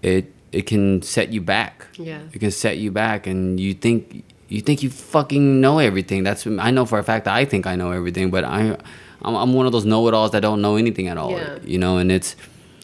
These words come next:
Speaker 1: and I've been able to shush that side down. I mean, I don't need to be in other people's shit. I'm not an expert at everything. I'm only good at may-, maybe, like, five fucking things. And, you know, that, that's, I need to take pride in that, take ownership in that,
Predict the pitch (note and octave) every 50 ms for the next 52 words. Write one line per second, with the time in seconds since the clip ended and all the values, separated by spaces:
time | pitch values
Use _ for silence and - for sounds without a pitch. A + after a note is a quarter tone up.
0 | - _ _ - - _ _ _ _ _ _ _ _ _ F#2+ G2+ G2+ G2 G2+ G#2+
1 | G#2+ G#2+ G2 G2+ G2 F#2+ - - B2+ A2 G#2 - - G#2+ G2 F#2+ - - G2+ G2+
2 | G2 F#2+ G2+ G#2 G#2+ G2+ G2 F#2+ F#2+ G2 F#2+ F#2 F#2+ F#2+ G2 G2+ G2+ G2+ G2+ G#2
3 | F#2+ G2 F#2 G2+ G2+ G2 F#2+ F#2+ F#2+ F2+ - G2+ F#2 F#2 F#2 - - - F#2+ F2+
4 | F#2 F#2 F#2+ F#2+ G2+ G#2 G2 F#2+ F#2+ F#2 - - - G2 F#2 F2+ F2 F2+ F#2 F#2
5 | F2+ F#2+ F2 - F2 F2+ F2 F2 F#2+ G2 G2 F#2 F2 F#2+ G2 G2 F#2 F#2+ F#2 F2+
6 | D#2 - - - - F#2 F#2 F#2 F#2 F#2+ G2 G2 F#2+ F#2+ F#2 F2+ - - G2 F#2
7 | F#2+ F2+ G2 F#2+ F#2 F#2+ E2 E2+ F#2 F#2 F#2 F2+ F2+ F2+ - - - - - -
8 | - - - - _ _ - - _ - F#2 F#2 F#2 F2+ F2+ F2+ F2 F2 F2 E2+
9 | E2 E2 - - - - - - - - _ _ _ _ _ _ _ _ - -
10 | E2+ F2+ F2 F2+ F2+ E2+ E2 D2+ - - F#2+ G2 G2 - - - - - - -
11 | _ - _ _ - - - - - - F#2 G2 F#2+ F#2+ F#2+ F#2+ F2+ E2 - -
12 | - _ _ _ _ _ _ _ _ _ _ _ _ _ _ _ _ _ _ -
13 | A2+ G#2 - - A2 G2+ G#2 G#2+ A#2 B2+ C3 A#2+ - G#2+ - G2 G2 G#2 G#2+ G2+
14 | - - B2+ - - C3+ C3+ C#3+ D3 D#3 - -